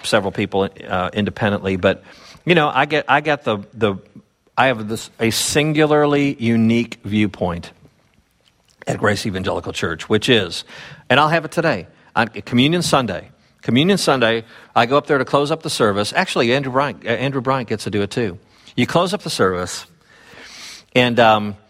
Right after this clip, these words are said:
you get up there to sing, uh, the, the third verse of It Is Well With My Soul. And what you see is Doctor Young scurrying around serving the elders communion who have just served you all.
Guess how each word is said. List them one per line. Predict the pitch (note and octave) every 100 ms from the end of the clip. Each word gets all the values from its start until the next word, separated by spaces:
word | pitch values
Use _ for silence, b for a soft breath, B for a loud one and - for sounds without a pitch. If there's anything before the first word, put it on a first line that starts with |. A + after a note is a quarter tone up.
| _
you | D3
get | E3+ D#3
up | D3+
there | C#3
to | B2
sing, | C#3+ C3 B2
uh, | A2+ A2 G2
the, | A2
the | A2 A2 G2+
third | - C#3+ C#3
verse | B2+ G#2
of | G2
It | G#2+
Is | G#2
Well | A#2 C3
With | C3+
My | C3+
Soul. | B2+ - G#2 F2+ F2+ - B B B -
And | A#2+
what | D3
you | D3+
see | C#3 - F3+
is | A#2+ G#2
Doctor | A2 A#2+ D3 D#3
Young | D3 D#3+ B2 G2+ G#2 A#2+ - B B -
scurrying | - - E3 E3+ F3 E3+
around | D3+ D3+ B2+ G#2+ G#2+
serving | - D#3+ E3 D3 B2
the | A#2+
elders | B2 C#3 B2 G#2+ G#2 -
communion | C3+ B2 C#3 A#2 G#2
who | A#2
have | G#2+
just | G2 A#2+ -
served | C3 A#2 G#2+
you | B2+ G#2
all. | D#2+ C#2 -